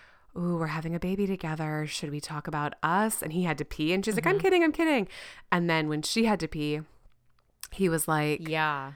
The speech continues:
Speaker 2: Which I don't think we talked
Speaker 1: "Rach,
Speaker 2: about
Speaker 1: like,
Speaker 2: that.
Speaker 1: should we?"
Speaker 2: Like, he did it back
Speaker 1: No,
Speaker 2: to
Speaker 1: we
Speaker 2: her.
Speaker 1: didn't. We forgot. Sorry. Yeah, when he was like, he was like, "Oh, Rach, like, you know, are you sure you don't want something more?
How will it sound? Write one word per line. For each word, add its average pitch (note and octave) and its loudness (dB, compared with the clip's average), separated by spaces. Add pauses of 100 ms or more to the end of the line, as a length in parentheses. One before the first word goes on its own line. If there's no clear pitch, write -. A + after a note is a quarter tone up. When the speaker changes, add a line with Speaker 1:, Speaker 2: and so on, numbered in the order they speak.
(120)
Speaker 2:
Which G#3 -2
I - 2
don't F#4 4
think F#4+ 0
we F#3+ 4
talked G#3 4
Speaker 1:
"Rach, - -2
Speaker 2:
about D#3 2
Speaker 1:
like, D3+ 0
Speaker 2:
that. C#3+ -2
Speaker 1:
should E3+ -2
we?" F3+ -2
Speaker 2:
Like, D#3 -6
he F3 -6
did D3+ -12
it D3 -12
back D3 -4
Speaker 1:
No, F#3+ 8
Speaker 2:
to E3+ 6
Speaker 1:
we F3 6
Speaker 2:
her. F3 0
Speaker 1:
didn't. D#3+ 4
We E3 0
forgot. D3 0
Sorry. B3+ -2 (340)
Yeah, F#3+ 8
when E3+ 4
he F3 0
was D#3+ -2
like, D3 -4 (480)
he F#3+ 0
was E3 -2
like, D3+ -2
"Oh, G3 2
Rach, F3+ -2
like, D#3 -4 (400)
you F3 -2
know, D#3 -2 (520)
are E3+ -2
you F3 0
sure E3+ -4
you F#3 -2
don't D#3+ -4
want D3+ -6
something D#3+ -4
more? C#3+ -2